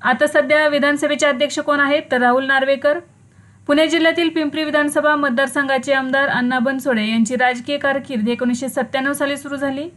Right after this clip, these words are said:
सलग दोन वेळा नगरसेवक, स्थायी समिती अध्यक्ष पद भूषवल्यानंतर दोन हजार नऊ साली ते पहिल्यांदा आमदार झाले होते. तसेच दोन हजार एकोणीस आणि दोन हजार चोवीस साली सलग आमदार राहिलेले आहेत. तर सध्या आता बघा, विधानसभा, महाराष्ट्र विधानसभेचे उपाध्यक्षपदी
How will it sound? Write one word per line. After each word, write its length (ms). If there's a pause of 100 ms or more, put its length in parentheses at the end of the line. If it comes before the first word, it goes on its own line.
(280)
सलग 280
दोन 220
वेळा 240
नगरसेवक, 640
स्थायी 280
समिती 320
अध्यक्ष 360
पद 260
भूषवल्यानंतर 800
दोन 180
हजार 200
नऊ 240
साली 380
ते 60
पहिल्यांदा 480
आमदार 260
झाले 260
होते. 380 (440)
तसेच 220
दोन 160
हजार 240
एकोणीस 600 (100)
आणि 160
दोन 180
हजार 180
चोवीस 420
साली 260
सलग 300
आमदार 300
राहिलेले 340
आहेत. 240 (920)
तर 80
सध्या 360
आता 140
बघा, 220
विधानसभा, 840
महाराष्ट्र 440
विधानसभेचे 580
उपाध्यक्षपदी 880